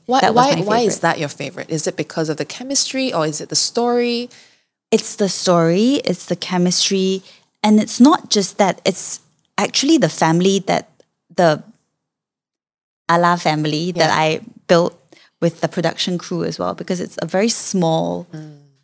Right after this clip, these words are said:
Speaker 2: crew
Speaker 1: Yeah.
Speaker 2: set. So that was very fun.
Speaker 1: Right. I mean, I love Ah Chang.
Speaker 2: Oh, thank you.
Speaker 1: He Tao is, is also,
Speaker 2: That
Speaker 1: uh,
Speaker 2: was very,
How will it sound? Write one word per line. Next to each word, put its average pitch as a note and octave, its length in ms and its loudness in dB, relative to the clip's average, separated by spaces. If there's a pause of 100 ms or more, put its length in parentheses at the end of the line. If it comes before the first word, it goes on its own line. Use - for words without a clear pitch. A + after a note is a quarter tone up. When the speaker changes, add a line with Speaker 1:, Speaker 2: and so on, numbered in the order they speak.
Speaker 2:
crew D#3 800 -2
Speaker 1:
Yeah. C3 200 -6
Speaker 2:
set. - 260 -4 (200)
So - 240 -6
that - 160 -10
was E3+ 140 -6
very - 180 -14
fun. F3 300 -14 (180)
Speaker 1:
Right. B2+ 280 -20 (480)
I E3 120 -4
mean, B2+ 400 -10 (960)
I G3+ 160 2
love F#3 300 2
Ah C#3 80 -4
Chang. - 260 -8 (580)
Speaker 2:
Oh, B3+ 120 2
thank B3+ 280 -2
you. A#3 380 -4
Speaker 1:
He A3+ 120 -4
Tao D3 460 -2
is, C#3+ 200 -8
is D3+ 180 -4
also, D#3+ 720 0
Speaker 2:
That - 100 0
Speaker 1:
uh, B3+ 40 2
Speaker 2:
was A#3+ 160 2
very, C4+ 600 2